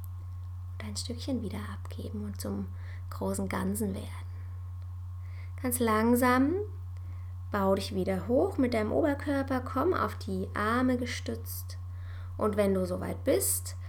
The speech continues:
dann schiebst du dich nochmal in den dreibeinigen Hund, linkes Bein fließt nach hinten oben, ausatmen, linker Fuß kommt nach vorne, Sprinterposition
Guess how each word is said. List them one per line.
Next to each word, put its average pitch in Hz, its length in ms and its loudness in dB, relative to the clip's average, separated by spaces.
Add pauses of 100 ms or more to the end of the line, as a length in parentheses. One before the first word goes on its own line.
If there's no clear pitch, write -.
dann 196 160 -2
schiebst 262 340 2
du 233 60 0
dich 214 140 -2
nochmal 202 360 0
in 320 300 4
den 302 100 2
dreibeinigen 233 720 4
Hund, 247 320 4
linkes 320 380 2
Bein 247 280 4
fließt 240 300 -2
nach 214 120 -2
hinten 262 320 0
oben, 233 480 0 (460)
ausatmen, 240 720 6
linker 294 320 4
Fuß 247 240 -2
kommt 226 180 0
nach 214 120 -4
vorne, 196 380 0
Sprinterposition 262 1400 0